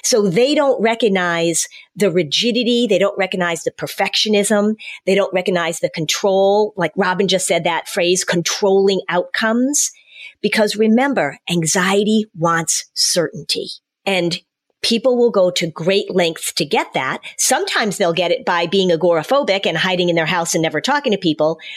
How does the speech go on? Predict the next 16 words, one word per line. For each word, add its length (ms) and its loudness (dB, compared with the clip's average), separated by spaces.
But 120 2
if 120 0
they're 140 2
out 180 0
in 60 -4
the 80 4
world, 480 2
they'll 180 2
try 320 -2
and 160 2
get 160 -2
that 220 0
certainty 640 -2
by 140 -2
controlling 1080 0
outcomes. 800 -6